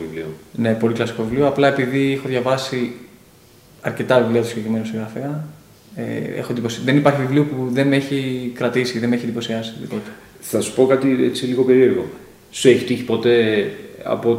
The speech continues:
Speaker 1: το περιβάλλον σου ή από ανθρώπους με τους οποίους συναναστρέφεσαι, να σου πει, "Έλα, ρε, τώρα θα κάτσεις να διαβάζεις βιβλίο, πάμε να βγούμε έξω"; Το, το έχεις ακούσει αυτό ποτέ; Γιατί πολλοί το απαξιώνουν.
Speaker 2: Η αλήθεια είναι ότι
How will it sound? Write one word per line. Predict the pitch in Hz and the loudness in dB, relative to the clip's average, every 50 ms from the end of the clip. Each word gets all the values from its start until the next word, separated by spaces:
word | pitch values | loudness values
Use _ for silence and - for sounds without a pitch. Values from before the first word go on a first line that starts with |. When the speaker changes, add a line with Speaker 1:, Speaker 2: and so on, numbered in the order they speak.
| 117 | 0
Speaker 1:
το | - 165 | 0 0
περιβάλλον | 170 160 156 147 127 113 - 110 107 110 113 117 113 110 | 0 2 4 4 4 6 6 6 6 6 6 4 2 2
σου | - 131 | 2 0
ή | 123 | 0
από | 120 120 117 | 2 2 2
ανθρώπους | 113 110 - 120 113 104 104 | 2 2 2 0 0 0 -2
με | 113 | -4
τους | 107 107 - | -4 -4 -6
οποίους | - - 117 110 - | -8 -6 -6 -6 -4
συναναστρέφεσαι, | - 117 110 104 101 - 110 110 107 - - | -2 -2 -2 -2 -4 -2 -4 -4 -4 -4 -8
να | 107 | -10
σου | 98 - | -4 0
πει, | 117 | 0
"Έλα, | 113 117 107 98 | 2 2 2 2
ρε, | 92 95 | 0 0
τώρα | 95 95 92 | 0 0 -2
θα | 95 95 | -2 -4
κάτσεις | 92 98 92 - | -6 -6 -8 -6
να | 95 | -4
διαβάζεις | 90 92 90 95 98 92 | -2 -2 -2 -2 -2 -4
βιβλίο, | 90 90 82 90 98 98 95 92 90 95 95 92 - | -4 -8 -6 -2 0 2 2 2 0 -2 -2 -2 -2
πάμε | 98 98 95 87 | -4 -4 -2 -4
να | 85 85 85 85 82 82 | -6 -8 -10 -12 -14 -14
βγούμε | 78 78 78 76 | -14 -12 -12 -12
έξω"; | 76 - - - - - - _ _ - - | -14 -16 -20 -20 -20 -20 -20 _ _ -20 -14
Το, | - 92 | -12 -12
το | 90 - 117 | -2 0 0
έχεις | 117 113 | 2 2
ακούσει | 117 107 - 117 104 113 | 0 0 0 0 0 0
αυτό | 117 110 - 101 | -2 -2 -2 -2
ποτέ; | 87 95 98 113 107 92 - - - - - - - - - - - - _ - _ _ _ _ | -2 0 0 0 0 0 -2 -4 -10 -16 -18 -20 -20 -20 -20 -20 -20 -20 _ -20 _ _ _ _
Γιατί | - 113 101 - | 0 0 0 0
πολλοί | - - 110 110 139 151 | -2 0 2 2 4 6
το | 147 | 4
απαξιώνουν. | - - - - - - 98 87 80 78 78 76 - - - - - _ _ _ - - - - - - _ | 4 4 0 -4 -2 -2 -2 -2 -2 -4 -8 -10 -12 -14 -20 -20 -20 _ _ _ -20 -20 -20 -20 -20 -14 _
Speaker 2:
Η | 120 120 | -4 -2
αλήθεια | 117 120 127 139 135 - - 139 | -2 0 0 -2 -4 -4 -4 -2
είναι | 139 143 | 0 0
ότι | 147 143 147 - 131 127 127 123 120 - - | -2 -2 -2 -6 -8 -6 -4 -4 -4 -4 -4